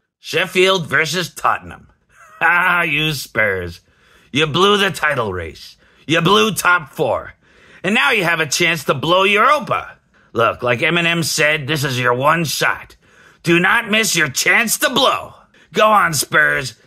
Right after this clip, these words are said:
It's who you are, mate. Final score two one Sheffield.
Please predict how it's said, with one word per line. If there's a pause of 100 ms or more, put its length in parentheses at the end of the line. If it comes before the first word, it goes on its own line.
(140)
It's
who
you
are,
mate. (280)
Final
score
two
one
Sheffield.